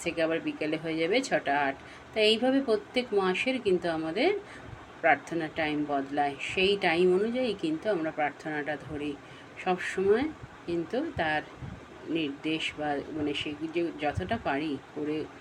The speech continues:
তো হয়তো উঠতে পারি না, কিন্তু চেষ্টা করি। তাই যাই হোক না কেন, মানে, প্রার্থনাটা ধরা বা সেই প্রার্থনাটা করার খুবই চেস-,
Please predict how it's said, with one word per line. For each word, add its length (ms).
তো 80
হয়তো 320
উঠতে 320
পারি 300
না, 140
কিন্তু 300
চেষ্টা 380
করি। 280
তাই 180
যাই 280
হোক 200
না 120
কেন, 220
মানে, 180
প্রার্থনাটা 540
ধরা 460
বা 200
সেই 200
প্রার্থনাটা 640
করার 360
খুবই 260
চেস-, 360